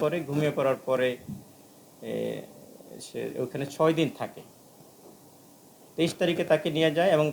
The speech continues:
প্রায় প্রত্যেক দিনই তাকে দুই একটা করে ঘুমের ওষুধ খাওয়াতো। তো আঠাশ তারিখে আমি এই, তা, ভিকটিমের মোবাইল থেকে তার বোনকে ফোন দিয়ে দশ,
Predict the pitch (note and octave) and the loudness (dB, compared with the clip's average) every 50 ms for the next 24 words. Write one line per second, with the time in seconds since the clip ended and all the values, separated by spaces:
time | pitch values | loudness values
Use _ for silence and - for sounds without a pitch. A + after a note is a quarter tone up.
0 | - - E3 E3 D#3+ D3+ D3+ - F3+ E3 - - G3 F3+ E3+ G3 G3 G3 G3 D#3+ | -2 0 2 4 4 4 2 -2 -4 -4 -2 -2 -4 -2 -2 -2 -2 2 4 2
1 | C#3+ - D#3+ D3 C#3+ E3 E3+ D#3+ - E3 D3+ D#3 D3+ D3 C#3 B2 C3+ C3 B2+ A#2+ | 2 2 0 0 2 2 2 2 0 -2 -2 -2 -2 -2 -2 -2 -2 -2 -2 -2
2 | A#2+ - A2+ - - G#2 G2+ G2+ - - - G#2 G2+ - - - - - - - | -4 -6 -8 -10 -8 -8 -8 -8 -10 -16 -20 -20 -20 -20 -20 -20 -20 -20 -20 -20
3 | - - - - - - - - - - - - - - - - - - - - | -20 -20 -20 -20 -20 -20 -20 -20 -20 -20 -20 -20 -20 -20 -20 -20 -20 -20 -20 -20
4 | - - - - - - - C3 C3+ - F3+ F#3 F3+ - - F#3+ F#3 F#3 F#3 - | -20 -16 -12 -12 -10 -4 -2 -2 -2 0 -2 -2 -2 -2 -2 -2 -2 -2 -2 0
5 | G3 G3 G3+ F3+ C#3+ C#3+ D3 D#3+ D#3+ D#3+ D3 C3+ B2+ B2+ A#2+ A#2 A2+ G#2+ - A#2+ | 0 0 2 2 2 2 2 2 0 0 0 -2 -2 -2 -4 -6 -8 -12 -10 -8
6 | A#2+ A2+ A2 G#2 G#2 C3 B2+ - - - B2+ C3+ D3+ D#3 C3+ C3+ C3 D3 D#3+ D#3+ | -6 -6 -4 -6 -6 -8 -10 -10 -8 -8 -4 -2 -2 0 0 2 4 4 2 2
7 | - F#3 E3+ - E3 D3+ - C3 A2+ G#2 A#2+ C3 C#3 C#3+ - D#3 - - C#3 C3+ | 0 -4 -4 -4 -2 0 0 0 0 0 -2 -4 -2 -2 -4 -4 -4 -4 -4 -4
8 | C3+ C3+ C#3 D3 C#3+ - B2+ B2 B2 | -4 -2 -2 -2 0 0 0 -2 -2